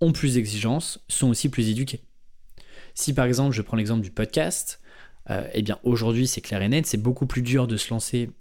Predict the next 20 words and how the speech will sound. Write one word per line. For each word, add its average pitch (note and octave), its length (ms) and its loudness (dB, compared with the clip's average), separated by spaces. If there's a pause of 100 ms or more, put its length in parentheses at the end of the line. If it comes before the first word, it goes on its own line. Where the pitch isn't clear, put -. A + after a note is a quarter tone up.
et G#2+ 60 0
de G2 80 0
lancer G#2+ 260 0
un G#2 60 2
podcast A2 500 -2
là A2+ 140 4
en A2+ 80 2
deux G2+ 100 -4
mille F#2+ 160 -2
vingt-deux G#2+ 360 2
que D3 180 -2
lorsque A2 260 0
moi A#2+ 160 4
je A2 60 -2
l'ai G#2+ 80 0
lancé G#2 240 0
en A2 40 2
deux G2+ 120 0
mille G2 120 0
dix-neuf, A#2 480 0